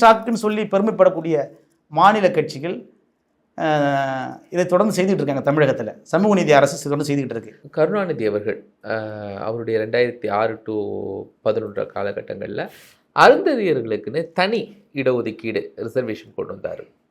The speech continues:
Speaker 2: அது, அதனால அருந்ததிய மக்கள், அ, பல இடங்கள்ல, அ, உயர்ந்த இடத்துக்கு மருத்துவர் ஆகுறது, இந்த மாதிரியான எல்லா வாய்ப்புகளும் அவங்களுக்கு கிடைச்சிது.
Speaker 1: ம்.
Speaker 2: ஆனா அதை எதிர்க்கிறீங்களே சார்?
Speaker 1: அருந்ததியர் உள்ளொதுக்கீடு வரும்பொழுது அதை ஆதரித்தவர்கள் தான் நாங்க.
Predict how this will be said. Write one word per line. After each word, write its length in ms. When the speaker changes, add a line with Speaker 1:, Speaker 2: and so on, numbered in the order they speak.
Speaker 2:
அது, 280
அதனால 600
அருந்ததிய 520
மக்கள், 520
அ, 120
பல 300
இடங்கள்ல, 600
அ, 140
உயர்ந்த 420
இடத்துக்கு 440
மருத்துவர் 460
ஆகுறது, 380
இந்த 140
மாதிரியான 340
எல்லா 300
வாய்ப்புகளும் 540
அவங்களுக்கு 340
கிடைச்சிது. 340
Speaker 1:
ம். 300
Speaker 2:
ஆனா 140
அதை 220
எதிர்க்கிறீங்களே 500
சார்? 260
Speaker 1:
அருந்ததியர் 680
உள்ளொதுக்கீடு 640
வரும்பொழுது 480
அதை 160
ஆதரித்தவர்கள் 680
தான் 80
நாங்க. 220